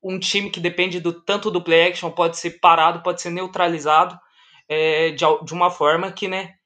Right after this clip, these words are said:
pode ser limitado a dez pontos, por exemplo. O Cleveland Browns é um time que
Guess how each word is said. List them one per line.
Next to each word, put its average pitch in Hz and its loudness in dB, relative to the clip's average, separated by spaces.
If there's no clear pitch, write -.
pode 151 2
ser 175 -6
limitado 165 0
a 170 2
dez 170 0
pontos, 165 -6
por 139 -8
exemplo. 139 -8
O - -20
Cleveland 175 -6
Browns 190 2
é 233 0
um 226 -2
time 220 -10
que 190 -16